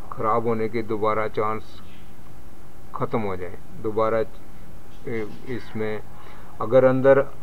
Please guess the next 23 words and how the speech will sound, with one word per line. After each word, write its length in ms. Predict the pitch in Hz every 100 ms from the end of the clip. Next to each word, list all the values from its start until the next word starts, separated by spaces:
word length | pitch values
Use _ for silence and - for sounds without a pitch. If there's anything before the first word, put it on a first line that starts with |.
| - -
नमी 360 | 127 123 139 147
रहेगी 600 | 131 127 139 131 113 104
या 200 | 110 113
नमी 300 | 123 120 135
चली 300 | 127 139 156
जाएगी 440 | 147 131 120 117 117 - - - - - - - -
तो 80 | 123
वो 300 | 113 127 127
अंदर 360 | 123 127 131 131
पानी 360 | 131 131 139
बन 260 | 123 131 131
के 200 | 123 123
कैपिलरी 580 | - 117 - 123 127 127 131 - - 120
में 280 | 120 117
प्रॉब्लम 400 | - 120 117 127 123 -
पैदा 260 | 123 120 123
करेगी 560 | 123 123 120 123 120 - - - -
और 440 | 110 113 113 - -
अंदर 460 | 120 110 117 113 107 - -
पाइप 280 | 117 120 - -
में 520 | 120 113 110 110 90 -
बर्फ़ 920 | 113 117 - - - - - - 113
या 140 | 110